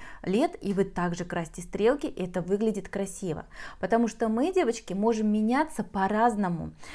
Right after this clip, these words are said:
Есть те, кто, у кого в первую очередь плывет, например, овал лица. Есть те, у кого в первую очередь там и изменяются, а, именно,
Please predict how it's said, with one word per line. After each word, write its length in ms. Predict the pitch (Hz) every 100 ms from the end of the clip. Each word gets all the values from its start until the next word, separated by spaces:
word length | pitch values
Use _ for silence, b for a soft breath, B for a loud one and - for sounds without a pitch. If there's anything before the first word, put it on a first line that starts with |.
| B
Есть 480 | 190 190 285 359 -
те, 160 | 247 269
кто, 480 | 269 262 247 285 302 - - - - - - -
у 80 | 208
кого 240 | 226 220 262
в 100 | -
первую 320 | 262 226 214
очередь 400 | 233 277 320 311
плывет, 340 | 208 202 240
например, 400 | 240 202 185 196
овал 280 | 185 190 202
лица. 500 | 196 208 - 170 - - B B
Есть 360 | 175 208 294 294
те, 120 | 294
у 80 | 277
кого 240 | 226 202
в 100 | 214
первую 300 | 233 220 208
очередь 380 | 185 208 254 254
там 180 | 208 202
и 320 | 180 185 - 196
изменяются, 720 | 190 196 190 214 240 226 208 B B -
а, 340 | 185 190 180
именно, 640 | 196 220 233 220 196 196